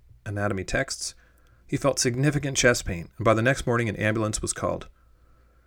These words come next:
Cushing was diagnosed with a myocardial infarction, or heart attack. He lived for a few more days, passing at two thirty A M on October seventh, nineteen thirty-nine. His autopsy revealed a colloid cyst of the third ventricle,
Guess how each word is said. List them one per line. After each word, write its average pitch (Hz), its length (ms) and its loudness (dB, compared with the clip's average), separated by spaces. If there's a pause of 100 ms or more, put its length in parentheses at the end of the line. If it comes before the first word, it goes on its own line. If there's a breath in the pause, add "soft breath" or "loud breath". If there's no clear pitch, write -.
(160)
Cushing 123 260 0
was 120 120 0
diagnosed 117 440 2
with 107 100 2
a 98 80 2
myocardial 104 560 0
infarction, 95 440 -4
or 95 120 -6
heart 92 200 -2
attack. - 380 -4 (540 soft breath)
He 151 120 4
lived 165 200 8
for 147 80 4
a - 40 2
few 156 220 6
more 156 160 6
days, 101 320 -2
passing 117 360 -2
at 98 140 -4
two 156 160 2
thirty 131 320 0
A 117 180 2
M 98 260 -4 (120)
on 98 80 -6
October 120 320 -2
seventh, 95 400 0 (420)
nineteen 101 360 -4
thirty-nine. 87 540 -2 (800)
His 127 140 0
autopsy 131 420 2
revealed 117 360 0
a 87 60 -4
colloid 120 440 2
cyst - 300 -2
of 92 80 -6
the 90 60 -8
third 131 260 4
ventricle, 95 540 -2